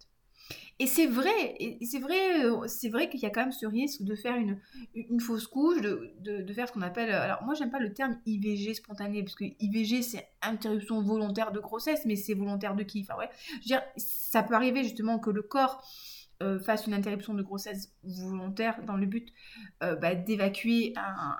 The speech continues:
un embryon qui était pas très viable, mais, euh, ok, il, ce risque-là, il existe, il, il, il est réel, hein.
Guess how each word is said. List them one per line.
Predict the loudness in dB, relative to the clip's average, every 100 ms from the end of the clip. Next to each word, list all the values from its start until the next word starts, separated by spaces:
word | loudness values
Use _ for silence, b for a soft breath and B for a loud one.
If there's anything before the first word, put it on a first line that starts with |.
| -4
un | -2
embryon | 2 2 2 0
qui | -4
était | -8
pas | -4 -4
très | -4 -4
viable, | 4 4 4 0 -4 _ _ _ _ _ _ _ -2
mais, | 2 4 6
euh, | 6 4 0 -8 b b b _ _ _ _ -20 _ _ -8
ok, | 0 6 6 6 0 -2
il, |
ce | 2 4
risque-là, | 4 4 6 6
il | 6
existe, | 4 2 2 2
il, | 0 -2 -2
il, | -4 -2
il | 2 4
est | 6
réel, | 6 4 4
hein. | 2